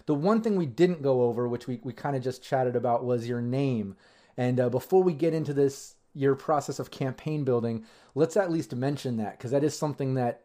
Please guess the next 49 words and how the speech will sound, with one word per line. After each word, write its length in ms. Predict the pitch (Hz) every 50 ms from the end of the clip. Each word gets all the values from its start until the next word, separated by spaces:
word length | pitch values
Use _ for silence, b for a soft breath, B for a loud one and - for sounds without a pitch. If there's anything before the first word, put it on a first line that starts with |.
| _ -
I 80 | 120
think, 200 | - - 147 123
sh-, 140 | - - - _ -
like 180 | 131 131 120
you 60 | 127 117
said, 220 | - - 113 107
should 180 | - - 175 160
have 120 | 143 127
been 140 | 139 147 139
in 140 | 139 131 127
the, 240 | 127 120 113 110 b b b b b b b
in 220 | 135 123 123 123
the, 340 | 120 117 110 107 107 110 - _ -
you 100 | 131 117
know, 80 | 117
Simon 460 | 107 - - - 143 143 139 135 131
Wandering 420 | 127 127 127 127 123 123 123 123 117
D 140 | 113 127 123
M 140 | 120 117
crash 340 | - - - 131 120 117 -
course 300 | - - - 120 107 -
that 100 | - 120
we 80 | 123 123
just 300 | 107 123 123 - 120 107
did. 260 | 139 135 117 101 B B B B B B B
So 120 | - 139
let's 220 | 139 147 143 143 -
just 240 | - 170 156 - -
amend 300 | 151 143 143 143 139 139
that 140 | 135 120
here, 360 | 123 - 156 160 196 226 220 - _ _ -
and 80 | 127
let's 140 | 131 131 -
just 180 | - 131 - 139
add 160 | 127 120 113
that 140 | 120 113 110
here. 180 | 117 139 131
So 380 | 123 - - 139 135 131 127 - _ -
how 180 | - - 156
did 160 | 156 170 160
you 60 | 165 170
get 200 | 147 160 151 -
the 60 | 139
name 260 | 131 139 139 131 123
Wandering 480 | 120 120 120 123 120 117 120 120 120 110
D 160 | 120 120 120
M 220 | 123 123 127 123
and, 140 | 113 117 -
and, 200 | 120 113 110 -